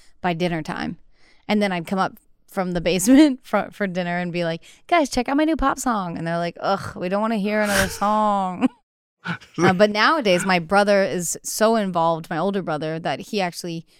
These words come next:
Speaker 1: writes the songs with me. And my younger brother is our engineer. So, uh, a song on the album that we all did just by ourselves is, uh, Lie to Me. And it was very special.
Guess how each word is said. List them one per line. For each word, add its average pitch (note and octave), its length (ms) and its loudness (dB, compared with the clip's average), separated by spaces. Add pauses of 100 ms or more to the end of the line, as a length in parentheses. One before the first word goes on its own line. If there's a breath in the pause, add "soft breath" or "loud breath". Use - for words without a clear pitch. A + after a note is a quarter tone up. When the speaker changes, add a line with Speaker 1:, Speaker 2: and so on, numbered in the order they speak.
(160)
Speaker 1:
writes G3 300 0
the F3 100 -6
songs F3 320 -2
with A3+ 160 2
me. D3+ 400 -4
And F3+ 160 -2
my F3+ 60 0
younger F#3 300 -2
brother E3 280 -2
is E3 120 -2
our E3 140 2
engineer. F3+ 680 -4 (480)
So, F3 440 -2 (220)
uh, F3+ 280 -2
a D#3+ 80 -6
song G#3 440 0
on F3 160 0
the E3+ 100 0
album F3+ 460 4
that D3+ 180 2
we D#3+ 120 2
all E3+ 260 6
did F3 300 0 (220)
just - 340 -2
by F#3 120 2
ourselves E3+ 680 0
is, E3 280 -4
uh, E3 280 -8
Lie F3+ 240 2
to - 180 -8
Me. E3 240 -6 (460)
And F3 80 -12
it F3+ 40 -6
was D#3+ 80 -10
very E3+ 160 -6
special. G3 420 -12